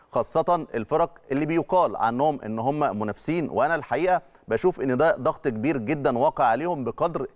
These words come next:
استفادته من كلمة منافس النادي الأهلي، إلا إنه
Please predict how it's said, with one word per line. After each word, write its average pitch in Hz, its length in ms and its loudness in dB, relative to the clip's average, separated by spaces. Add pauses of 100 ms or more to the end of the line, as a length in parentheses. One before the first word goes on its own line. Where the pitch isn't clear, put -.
استفادته 160 720 -4 (440)
من 139 240 0
كلمة 147 440 0
منافس 117 440 0
النادي 110 480 0
الأهلي، 160 480 2
إلا 123 200 0
إنه 131 200 0